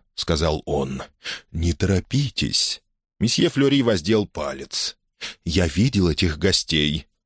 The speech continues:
Все трое молоды, и они ноблес. Один из них, э,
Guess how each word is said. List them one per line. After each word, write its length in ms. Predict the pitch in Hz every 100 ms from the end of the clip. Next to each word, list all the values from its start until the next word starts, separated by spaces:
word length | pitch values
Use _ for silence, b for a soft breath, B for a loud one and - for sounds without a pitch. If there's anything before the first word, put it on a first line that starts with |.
| _
Все 300 | - - 107
трое 320 | 107 117 117
молоды, 760 | 113 120 160 101 73 64 50 - b b
и 100 | 90
они 260 | 104 131 139
ноблес. 840 | 135 165 139 85 52 - - - _ _ -
Один 320 | 87 101 113
из 160 | 92
них, 380 | 104 180 160 - B B B -
э, 140 | 58